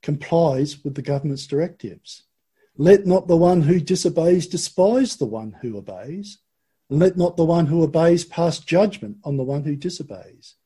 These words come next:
for God has welcomed him." God has welcomed who? The disobedient or the obedient? Both,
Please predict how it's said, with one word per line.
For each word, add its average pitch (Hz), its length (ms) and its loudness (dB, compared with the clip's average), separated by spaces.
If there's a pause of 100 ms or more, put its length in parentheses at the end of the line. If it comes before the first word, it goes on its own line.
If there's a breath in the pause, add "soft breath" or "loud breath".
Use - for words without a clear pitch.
(440)
for 156 160 -6
God 202 340 -4
has 143 220 -8
welcomed 156 380 -10
him." - 220 -20 (960)
God 170 220 -6
has 214 340 -10
welcomed 185 500 -8
who? 165 360 -8 (800)
The 127 80 -6
disobedient 180 840 0 (500)
or 180 120 -8
the 190 120 -8
obedient? 175 600 -6 (1300)
Both, - 520 -8